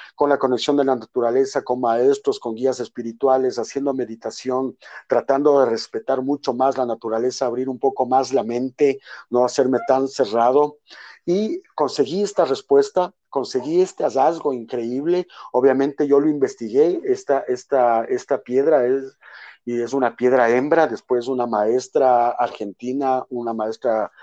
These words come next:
espiritual mía que se llama Miriam Druchitz,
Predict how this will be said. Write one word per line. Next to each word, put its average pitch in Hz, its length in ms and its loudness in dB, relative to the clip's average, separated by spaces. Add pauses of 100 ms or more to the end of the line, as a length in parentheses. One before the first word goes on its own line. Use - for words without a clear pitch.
(200)
espiritual 117 560 0
mía 127 260 2
que 113 60 -4
se 117 100 -6
llama 113 160 -2
Miriam 113 320 -2
Druchitz, 127 540 -2